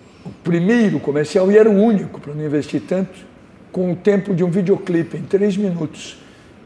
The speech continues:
O Boni, com razão, não queria comerciais de mais de um minuto, porque a maior parte dos comerciais eram aborrecidos e iam baixar a audiência. O primeiro com mais de um minuto foi o Vale Zé, primeiro sutiã, porque eu pedi pro Boni.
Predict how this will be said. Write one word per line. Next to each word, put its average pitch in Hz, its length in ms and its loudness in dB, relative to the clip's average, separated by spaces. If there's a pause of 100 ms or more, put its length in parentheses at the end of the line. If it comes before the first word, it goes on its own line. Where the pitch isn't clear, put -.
(280)
O 233 140 -2
Boni, 185 480 2 (120)
com 185 360 0
razão, 143 640 -4 (520)
não 175 220 -4
queria 170 380 0
comerciais 165 640 -6
de 170 80 -6
mais 160 280 -6
de 175 100 -6
um 175 100 -4
minuto, 165 500 -6 (400)
porque - 140 -4
a 214 60 -2
maior 180 240 -2
parte 160 200 0
dos - 120 -16
comerciais 180 560 0
eram 160 180 -2
aborrecidos 160 840 0
e 175 60 -2
iam 180 120 0
baixar 190 320 -2
a - 40 2
audiência. 196 560 2 (840)
O 190 60 2
primeiro 220 420 2
com 185 120 -4
mais 170 200 -2
de 175 60 0
um 175 40 0
minuto 175 300 -2
foi 185 140 -2
o 175 60 -2
Vale 175 240 0
Zé, 170 200 -2
primeiro 170 360 -4
sutiã, 160 340 -4
porque - 180 -6
eu 147 60 0
pedi 147 320 -4
pro 170 160 -4
Boni. 139 380 -4